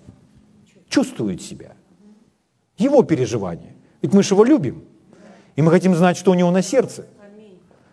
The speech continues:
А он нас любит. Ого-го, как он нас любит. Аллилуйя. Откройте вместе со мной.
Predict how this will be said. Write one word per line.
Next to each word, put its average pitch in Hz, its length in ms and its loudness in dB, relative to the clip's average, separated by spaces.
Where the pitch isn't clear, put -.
А 113 160 2
он 151 140 0
нас 180 220 -2
любит. 180 440 0
Ого-го, 135 380 2
как - 200 0
он 131 100 0
нас 113 180 -6
любит. - 320 -14
Аллилуйя. 160 640 2
Откройте 202 440 -2
вместе 165 240 0
со 160 100 0
мной. 180 340 0